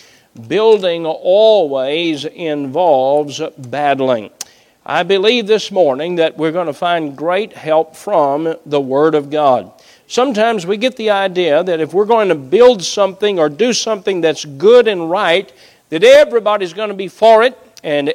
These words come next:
everybody's gonna be behind it, and it's gonna be a lot of fun, it's gonna be an exciting thing. We've decided to do right, we're gonna build something, we're gonna do a work for God, and everybody's gonna support it. But that's not the way it is in this life and in this world.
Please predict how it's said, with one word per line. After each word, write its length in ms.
everybody's 640
gonna 220
be 160
behind 480
it, 80
and 80
it's 120
gonna 200
be 60
a 80
lot 240
of 80
fun, 280
it's 80
gonna 160
be 120
an 100
exciting 720
thing. 460
We've 300
decided 640
to 60
do 220
right, 340
we're 100
gonna 140
build 440
something, 360
we're 160
gonna 60
do 140
a 80
work 260
for 160
God, 380
and 140
everybody's 480
gonna 260
support 480
it. 120
But 80
that's 180
not 220
the 80
way 160
it 80
is 260
in 160
this 240
life 400
and 140
in 100
this 240
world. 400